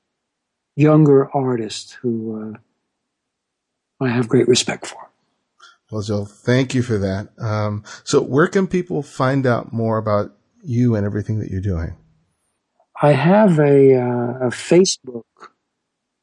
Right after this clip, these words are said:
Speaker 1: uh, s-, site, you know, like a fan page that I'm, uh, I could send you an email with its address, but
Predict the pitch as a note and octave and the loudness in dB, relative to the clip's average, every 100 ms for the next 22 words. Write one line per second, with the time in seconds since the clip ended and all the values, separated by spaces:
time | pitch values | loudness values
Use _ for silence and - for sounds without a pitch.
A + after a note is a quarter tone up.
0 | _ A#2+ A2+ A2 G#2+ G2 - - C#3+ - | _ -10 -8 -8 -8 -8 -6 -6 -10 -8
1 | - D#3+ - - _ C3+ A#2 A#2 A2+ D3 | -2 0 -2 -10 _ -14 -14 -16 -4 2
2 | C#3+ D3 - A#2 G2+ A2 C3+ - - B2 | 4 4 2 -2 0 -4 -6 -6 0 0
3 | A#2 - _ _ _ _ _ C3+ A#2+ A#2+ | 0 -8 _ _ _ _ _ -2 0 2
4 | A#2+ B2 C#3+ B2 - _ _ _ _ - | 0 -2 -4 -6 -8 _ _ _ _ -10
5 | B2+ C3+ - D#3 D#3+ C3+ C3+ C3 C#3 D3 | -4 -4 2 4 6 6 6 8 6 6
6 | B2+ A#2+ A#2+ B2 - C3 A#2 - - - | 4 2 0 -2 -2 -2 -2 -2 -4 -6
7 | - - B2+ C3 D3 - - - - _ | -10 0 4 6 4 2 -6 -14 -14 _
8 | _ _ _ _ C#3 C#3 C#3+ | _ _ _ _ -6 -2 -2